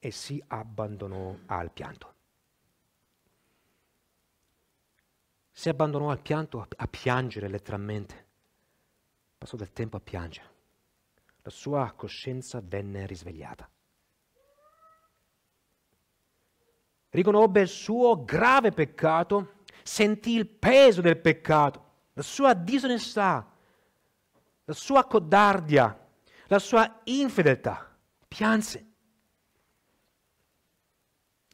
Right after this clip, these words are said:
Ora, alla luce del resto della scrittura,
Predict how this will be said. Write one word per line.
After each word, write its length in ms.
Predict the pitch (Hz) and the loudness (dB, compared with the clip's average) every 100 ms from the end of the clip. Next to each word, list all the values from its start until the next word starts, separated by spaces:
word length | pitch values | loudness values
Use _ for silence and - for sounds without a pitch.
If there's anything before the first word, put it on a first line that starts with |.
| _ _ _ _ _ _ | _ _ _ _ _ _
Ora, 200 | 170 180 | -4 -2
alla 280 | - 262 285 | 0 0 2
luce 720 | 233 240 269 - 151 135 - | 0 0 -2 0 2 2 -2
del 240 | 131 151 143 | 0 2 4
resto 380 | 147 233 233 147 | 4 4 2 -2
della 260 | 160 196 | 0 0
scrittura, 640 | - 135 - 123 127 147 | -2 -8 -6 -2 0 0